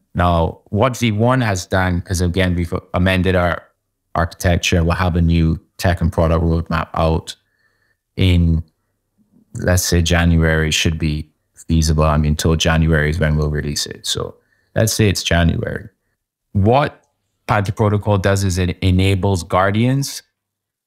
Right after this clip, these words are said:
to create zones, and each of these zones is a shielded transactional environment. It's confidential DeFi. Uh, it's the ability for the guardian to onboard all of the users into its shielded pool,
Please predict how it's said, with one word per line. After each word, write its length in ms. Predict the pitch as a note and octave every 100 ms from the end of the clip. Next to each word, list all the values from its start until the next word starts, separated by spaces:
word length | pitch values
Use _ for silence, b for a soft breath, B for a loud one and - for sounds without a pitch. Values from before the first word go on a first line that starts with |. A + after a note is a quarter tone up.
| _ _ _ -
to 280 | A2 G2 E2+
create 400 | - G#2 G2 F2
zones, 580 | G2 G#2 B2 B2+ - - _ _ _ -
and 100 | G2
each 180 | G#2 G2+
of 120 | F2
these 220 | G2 F2+
zones 460 | F#2 F#2+ F#2+ F2+ -
is 180 | F2+
a 60 | E2+
shielded 560 | - F2+ F2 E2+ E2 -
transactional 800 | D#2+ E2 E2 D#2+ - E2+ D#2+
environment. 600 | D#2+ D#2+ D#2+ D#2 D#2 D2
It's 140 | - -
confidential 920 | - - G#2+ G2+ G2+ G#2 G2+ - F#2+
DeFi. 720 | F2 F2 D#2+ - D#2+ D#2 D2+ - _ _ _ _ -
Uh, 160 | E2+ F2
it's 320 | - F#2 F2+ -
the 480 | F#2 F2+ E2+ E2+ - _ _
ability 680 | F#2 E2+ A2 A2+ - A2+ G2+
for 560 | - - F#2+ F2+ F2 E2
the 80 |
guardian 680 | E2+ E2+ G2 G2+ G2 G2 F#2
to 140 | - -
onboard 840 | F#2 F#2 F2 F#2+ F#2+ F#2+ F#2 E2+ - _ _ _ _ _ _ _ _
all 200 | G2+ G2+
of 80 | F#2+
the 80 | F2+
users 400 | F2+ F#2 F#2+ F2
into 300 | F#2 F#2 F2+
its 160 | F2 -
shielded 420 | F2+ E2+ E2 -
pool, 540 | - F#2 E2 F2 -